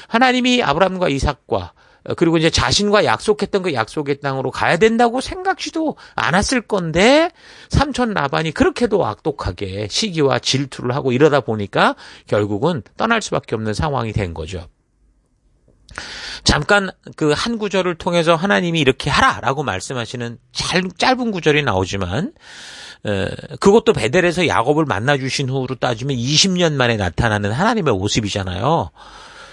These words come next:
에, 그러지만 하나님은 그 이십 년의 세월이 흐르는 동안 그냥 뭐 그냥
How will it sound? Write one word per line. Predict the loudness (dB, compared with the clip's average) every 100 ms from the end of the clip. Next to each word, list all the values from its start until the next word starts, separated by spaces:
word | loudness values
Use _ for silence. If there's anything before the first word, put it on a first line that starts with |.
| -20 _ -12
에, | -8 -2
그러지만 | 4 4 4 2 0 0
하나님은 | -4 0 0 0 -4 -6 -8 _ _
그 | -2 0
이십 | 0 -2 0
년의 | 0 2
세월이 | 4 4 4 -2 _ -10 -2 0
흐르는 | 0 0 0 2
동안 | 2 0 -2 -6
그냥 | -2 0 0 -6 -10
뭐 | -4 -4
그냥 | -2 -4